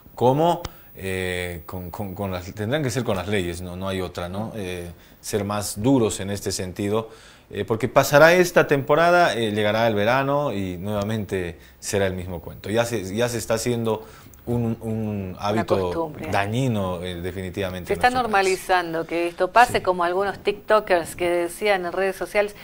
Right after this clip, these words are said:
Speaker 2: "Esto ocurre todos los años, todos los años se quema el oriente boliviano, ¿y qué voy a hacer?". No, no, no,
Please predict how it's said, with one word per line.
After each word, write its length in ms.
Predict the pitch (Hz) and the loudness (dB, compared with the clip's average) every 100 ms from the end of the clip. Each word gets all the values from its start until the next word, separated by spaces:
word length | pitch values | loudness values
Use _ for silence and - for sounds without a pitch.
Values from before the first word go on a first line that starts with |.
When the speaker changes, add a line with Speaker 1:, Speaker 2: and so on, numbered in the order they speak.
| - - | -20 -4
Speaker 2:
"Esto 240 | 262 262 226 | -4 2 0
ocurre 320 | 254 254 262 | 2 -2 0
todos 200 | 320 285 | 2 2
los 140 | 202 | 2
años, 300 | 175 170 185 | 0 -2 -4
todos 200 | 311 320 | 0 0
los 120 | 262 | 2
años 340 | 208 170 165 160 | 2 2 -2 -10
se 160 | 170 | -12
quema 600 | 160 175 170 170 170 170 | -4 -4 -2 -2 -2 -2
el 120 | 170 170 | -4 -4
oriente 320 | 165 165 170 | -4 -4 -4
boliviano, 560 | 170 170 170 175 175 | -2 -2 -2 -2 -2
¿y 120 | 180 185 | -6 -4
qué 160 | 233 | -4
voy 120 | 190 | -2
a 40 | 160 | -4
hacer?". 180 | 151 - - | -6 -10 -10
No, 480 | 175 170 185 156 156 | -4 -2 -4 -8 -12
no, 240 | 165 175 165 | -8 -8 -8
no, 220 | 165 | -10